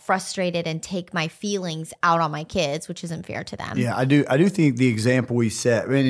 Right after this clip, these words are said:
Speaker 2: and maybe you don't have kids, but we, we all have at least somebody that we have a mentoring type relationship
Speaker 1: Mm-hmm.
Speaker 2: with. I remember something I, I'm doing with our kids,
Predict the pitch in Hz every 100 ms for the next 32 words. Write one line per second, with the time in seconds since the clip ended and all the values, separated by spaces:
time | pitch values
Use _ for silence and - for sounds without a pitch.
0 | 127 123 120 151 156 139 127 135 127 -
1 | 117 104 90 107 117 127 113 127 143 143
2 | 131 120 - - 127 135 123 139 131 120
3 | 110 107 104 98 _ _ _ 107 117 104
4 | 120 123 117 107 113 123 117 120 120 117
5 | 110 107 101 - 113 104 - 107 110 120
6 | - 180 208 110 104 131 139 135 123 120
7 | 113 - - 175 151 131 127 - 110 127
8 | 127 120 117 113 110 127 120 104